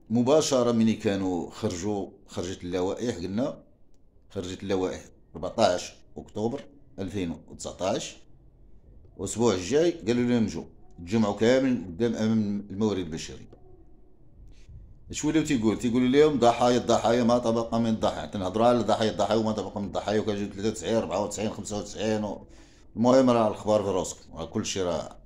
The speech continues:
شفناه حنايا. جاو شكون؟ هذوك اللي ترقاو، اللي هما تابعين لبعض النقابات،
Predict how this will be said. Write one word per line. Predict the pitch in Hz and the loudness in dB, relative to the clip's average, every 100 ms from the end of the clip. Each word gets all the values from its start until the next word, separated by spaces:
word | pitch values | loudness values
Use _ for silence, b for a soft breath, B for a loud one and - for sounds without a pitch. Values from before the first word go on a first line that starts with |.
| - | -20
شفناه | - 82 62 | -12 -10 -10
حنايا. | - 64 - - - - - - B B B B B B B - | -14 -16 -18 -20 -20 -20 -20 -20 B B B B B B B -16
جاو | 87 120 185 180 | -2 4 6 6
شكون؟ | - - 147 95 | 4 2 2 4
هذوك | 117 165 165 | 2 0 0
اللي | 143 143 143 | 0 0 0
ترقاو، | 143 117 120 - 131 123 120 - - - - | 0 -2 -4 -2 4 6 6 2 -6 -16 -12
اللي | 101 117 123 | -4 4 6
هما | 123 | 6
تابعين | 120 127 101 107 104 92 76 87 | 4 4 4 2 0 -2 -8 -10
لبعض | 95 98 87 76 | -6 0 0 -2
النقابات، | 87 101 90 98 104 139 170 | -4 -4 -2 0 0 0 0